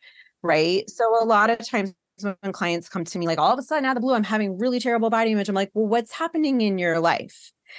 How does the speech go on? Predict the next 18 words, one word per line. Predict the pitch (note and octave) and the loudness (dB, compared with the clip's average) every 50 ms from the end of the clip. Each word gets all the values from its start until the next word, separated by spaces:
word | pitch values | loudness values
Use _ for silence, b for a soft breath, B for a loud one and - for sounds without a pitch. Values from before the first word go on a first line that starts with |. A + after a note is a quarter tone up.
| B B B B | B B B B
And | F#3+ G#3 G#3+ | 0 2 4
nine | G#3 G#3 A3 B3+ | 4 4 2 2
times | C#4 D4 C#4+ C#4+ | 0 0 0 2
out | C#4+ C4 A#3+ | 2 2 0
of | A3 | 0
ten, | A3+ - A3 G#3+ G#3 | -2 -4 -4 -2 -2
they're | F#3 F3+ | 0 0
like, | E3+ D#3+ E3 - | 0 -2 -2 -2
"I'm | D#3 D3+ C3 | -4 -4 -4
stressed. | - - - A#3 G#3+ G#3+ A3 A#3 G#3+ - - - - - b b b b b _ - | -4 -2 2 4 4 4 4 2 0 -6 -10 -12 -14 -16 b b b b b _ 0
I'm | E3+ F3 E3 D#3+ D#3 D#3+ D#3+ D#3+ D#3+ | 2 4 4 4 2 0 0 -2 -2
worried | D#3 D3+ D3 D3+ | -2 -2 -2 0
about | D3 B2+ - _ - | -2 -2 -4 _ 2
this, | A#3+ A#3+ A3+ A3 A#3 A3+ | 4 4 4 4 2 -2
this | - A3 G#3+ | -4 -6 -6
is | G#3+ G#3 | -6 -4
going | G#3 G#3+ G#3 G3 G3 F#3+ | 0 2 2 2 2 2
on." | F#3 F3+ F3+ F3+ F#3 | 2 2 2 2 0